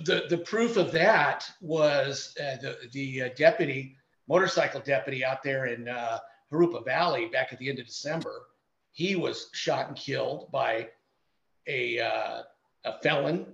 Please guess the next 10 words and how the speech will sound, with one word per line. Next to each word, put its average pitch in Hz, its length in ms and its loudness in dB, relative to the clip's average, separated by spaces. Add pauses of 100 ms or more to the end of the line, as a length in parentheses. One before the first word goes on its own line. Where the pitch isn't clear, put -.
(120)
who 135 360 -2
was 143 260 -6
out, 123 400 0 (140)
shouldn't 170 300 2
have - 100 -6
been 143 140 2
out. 127 360 -2 (760)
A 135 440 -2
gutless, 165 840 2
uh, 131 520 0